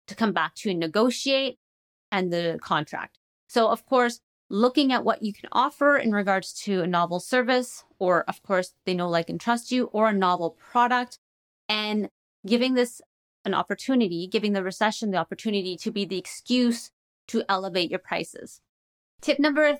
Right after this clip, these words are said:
three is something we've shared on the podcast in the past, and that's about subscriptions. And I will link here at the top a good video that you guys can go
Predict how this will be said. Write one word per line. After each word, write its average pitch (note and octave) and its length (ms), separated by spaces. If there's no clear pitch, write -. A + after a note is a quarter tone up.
three D4+ 800
is A#3+ 380
something F#4+ 440
we've C#4 220
shared A#3 560
on G#3 280
the G3 60
podcast F#3+ 600
in F#3+ 80
the F3 80
past, A#3 420
and G3+ 120
that's G3+ 320
about F#3+ 460
subscriptions. F#3+ 1400
And F#3+ 320
I G3+ 220
will G#3 340
link G#3+ 240
here A3+ 160
at F#3+ 80
the G#3 60
top F#3+ 480
a G3+ 100
good A3 560
video F#3+ 560
that F3+ 160
you G3 140
guys G#3 260
can G3 140
go F#3 320